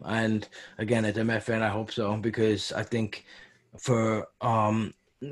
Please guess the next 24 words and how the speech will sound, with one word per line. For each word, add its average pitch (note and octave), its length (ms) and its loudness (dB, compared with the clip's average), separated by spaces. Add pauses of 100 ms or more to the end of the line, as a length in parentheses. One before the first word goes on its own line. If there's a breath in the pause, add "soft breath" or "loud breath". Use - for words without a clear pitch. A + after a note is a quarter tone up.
(160)
you B2+ 100 -2
know, A2+ 300 0
the A#2+ 100 0
Mets B2 420 2
offense A2+ 400 2
was, A2+ 160 2
like, A2 240 2
sneaky A#2+ 480 4
good G#2+ 460 4
this - 260 -2
year, G#2+ 400 4
and, G#2 340 2
um, G2+ 440 2 (920 soft breath)
even F3 260 10
the E3 80 10
last D3+ 260 8
three C3 180 10
years A2+ 200 8
in A2 100 2
general. A2 440 6
And A2+ 180 4
I A2 60 4
feel B2 240 6
like A2+ 320 4